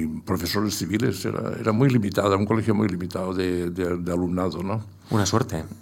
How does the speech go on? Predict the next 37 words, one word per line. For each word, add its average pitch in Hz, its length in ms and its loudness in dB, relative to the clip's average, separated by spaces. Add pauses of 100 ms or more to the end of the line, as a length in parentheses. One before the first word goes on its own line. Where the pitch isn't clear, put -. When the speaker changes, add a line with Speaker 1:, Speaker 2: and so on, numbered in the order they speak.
(120)
Speaker 1:
Mm. 104 480 0
Speaker 2:
no 92 120 0
un 95 320 0
tipo 95 240 0
de, 90 280 0
¿no? 113 240 -4
de, 87 480 -4
de 87 120 -6
educación 85 400 -4
tan 85 520 -6
especializada, 85 840 -6
digamos 85 240 -6
así, 98 140 -6
Speaker 1:
No, 113 60 -4
no, - 60 0 (200)
Speaker 2:
personalizada. 113 360 6
Speaker 1:
no, 87 60 2
muy 120 120 8
directa, 101 480 4
muy, 110 240 2
muy - 180 -2
bien. 113 60 0
Speaker 2:
Claro. 95 300 0 (160)
Speaker 1:
Sí, - 160 -8
sí, - 240 -8
no, - 120 -6
no, - 200 -10 (240)
no - 80 -10
me 95 100 0
Speaker 2:
Mm. 90 40 -6
Speaker 1:
quejo 92 160 -4
en 92 80 -2
absoluto, 95 480 -6
pero 104 220 -4
vamos, 98 340 0
es 95 140 -6
que 107 180 -4